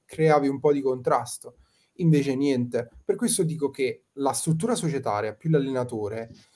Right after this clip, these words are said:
non se ne fregano del gruppo squadra, è il gruppo squadra stesso che a volte si crea i problemi. Per questo con la Juve di Pirlo, in teoria, i problemi non c'erano, però determinati giocatori se la ridevano sotto i baffi.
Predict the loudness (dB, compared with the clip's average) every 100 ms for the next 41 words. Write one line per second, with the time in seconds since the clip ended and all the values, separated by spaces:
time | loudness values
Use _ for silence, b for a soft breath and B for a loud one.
0 | b 2 2 4 0 0 0 2 0 -2
1 | -4 -8 -8 -2 2 2 0 -4 -2 -2
2 | 0 0 0 -4 2 4 4 2 0 -2
3 | -2 -2 -2 -4 B _ -4 2 4 8
4 | 6 6 -2 0 2 2 0 0 2 2
5 | 2 -4 -8 _ _ _ _ _ 0 4
6 | 2 4 4 6 6 4 2 0 -2 -2
7 | 0 2 0 -2 _ 2 2 6 6 6
8 | 4 4 2 2 2 0 0 -2 -4 -6
9 | -10 -12 -2 6 8 8 6 -2 4 4
10 | 6 4 4 2 4 6 6 4 2 2
11 | 2 2 0 0 -2 -6 -10 -8 -4 -6
12 | -6 -12 -16